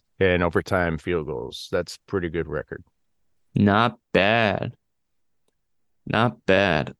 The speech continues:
Speaker 2: I, uh, I think the Vikings kicker, Greg something, had, uh, his first miss.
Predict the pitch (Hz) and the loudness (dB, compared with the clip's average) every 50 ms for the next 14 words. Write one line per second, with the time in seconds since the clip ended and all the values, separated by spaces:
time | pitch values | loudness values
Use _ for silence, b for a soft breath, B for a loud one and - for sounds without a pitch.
0 | - - 117 120 120 120 120 117 117 113 113 165 113 - - 170 170 175 - 131 | -4 0 2 4 6 6 6 6 6 4 2 0 -2 2 2 2 4 6 6 6
1 | 120 113 110 107 123 127 127 123 - 143 110 104 98 98 - - - - 92 - | 6 6 4 2 4 4 4 4 2 2 2 2 0 -4 -8 -2 -2 -2 0 2
2 | - 98 87 98 113 - _ _ _ _ _ _ - 107 113 113 113 110 110 - | 0 0 0 0 -4 -6 _ _ _ _ _ _ 2 4 6 6 6 4 4 0
3 | - _ _ _ _ _ _ _ _ _ _ _ _ _ _ _ _ _ _ _ | -8 _ _ _ _ _ _ _ _ _ _ _ _ _ _ _ _ _ _ _
4 | _ _ _ _ _ _ _ _ - - - - 107 104 101 101 - 95 95 101 | _ _ _ _ _ _ _ _ -16 -14 -6 -2 -2 -2 -2 -2 -2 -2 -2 -2
5 | 104 104 104 117 107 101 98 101 95 98 98 107 - - - 117 - - - 120 | -2 -2 0 2 2 2 2 2 2 0 0 -2 -2 -4 -4 -4 -2 2 4 4
6 | 104 - - 117 113 110 107 117 131 - - - - | 4 4 4 4 4 4 4 4 2 -2 -6 -8 -10